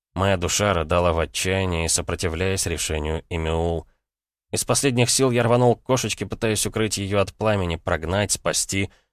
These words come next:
Нить натянулась, словно резинка, и, наконец, поддалась.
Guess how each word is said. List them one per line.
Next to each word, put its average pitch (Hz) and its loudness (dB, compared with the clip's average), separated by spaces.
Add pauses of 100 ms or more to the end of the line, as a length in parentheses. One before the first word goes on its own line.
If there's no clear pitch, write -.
(300)
Нить 95 0
натянулась, 90 2
словно 80 0
резинка, 80 -2 (320)
и, 107 -2
наконец, 92 2
поддалась. 80 0